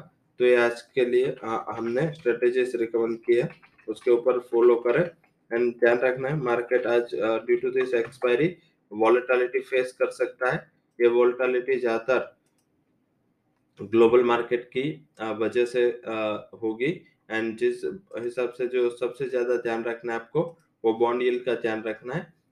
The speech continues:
And, आ, अब शुरुआत करेंगे आज के stocks and F एंड ओ जिसमें Bell, एस्कॉट, आ, ग्रैन्यूल्स, इंडिया हाउसिंग, आईडी and सेल, ये छह स्टॉक्स जो एफ़ एंड ओ की कैटेगरी में इंपॉर्टेंट इकोनॉमिक डेटा में,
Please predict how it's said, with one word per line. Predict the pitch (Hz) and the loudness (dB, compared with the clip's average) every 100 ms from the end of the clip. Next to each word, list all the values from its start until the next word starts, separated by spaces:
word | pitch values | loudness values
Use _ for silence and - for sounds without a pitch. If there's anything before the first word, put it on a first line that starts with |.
| _ | _
And, | 113 113 117 | -6 -4 -2
आ, | 117 | -4
अब | 110 107 120 | -2 -4 -4
शुरुआत | - 123 120 120 - | -6 -4 -4 -4 -6
करेंगे | 117 117 120 170 - _ _ 101 | -4 -4 -4 -4 -6 _ _ -8
आज | 107 | -6
के | - 123 | -2 -4
stocks | 123 - 120 - 127 | -4 -4 -4 -4 -2
and | 120 | -2
F | 117 | -4
एंड | 120 | -6
ओ | 117 120 117 | -2 -2 -2
जिसमें | 107 107 123 117 | -4 -6 -6 -6
Bell, | - 107 120 131 _ 107 | -2 -2 -2 -6 _ -8
एस्कॉट, | 104 - 131 156 - _ _ _ | -8 -2 -2 -2 -8 _ _ _
आ, | 120 110 98 - _ 101 | -4 -4 -4 -10 _ -4
ग्रैन्यूल्स, | 113 113 120 127 143 156 - 107 | -2 0 -2 -2 -4 -6 -12 -6
इंडिया | 113 113 117 | -2 0 0
हाउसिंग, | 113 117 131 151 160 - 104 | -2 -4 -4 -8 -8 -8 -4
आईडी | 107 120 117 | -2 0 -2
and | 110 | -4
सेल, | - 117 104 _ _ _ 117 | -2 0 -2 _ _ _ -8
ये | 117 | -8
छह | - 120 | -4 -6
स्टॉक्स | - 117 - _ - | -4 -6 -6 _ -4
जो | 110 | -2
एफ़ | 107 120 | -2 -4
एंड | 117 | -4
ओ | 117 | -4
की | 113 113 110 | -4 -4 -8
कैटेगरी | 110 110 113 107 113 | -6 -6 -6 -6 -6
में | 110 113 156 _ _ 113 | -6 -8 -12 _ _ -12
इंपॉर्टेंट | 110 117 117 113 | -6 -6 -6 -6
इकोनॉमिक | 110 117 113 113 107 | -8 -8 -8 -8 -8
डेटा | 104 101 110 | -8 -6 -6
में, | 147 | -6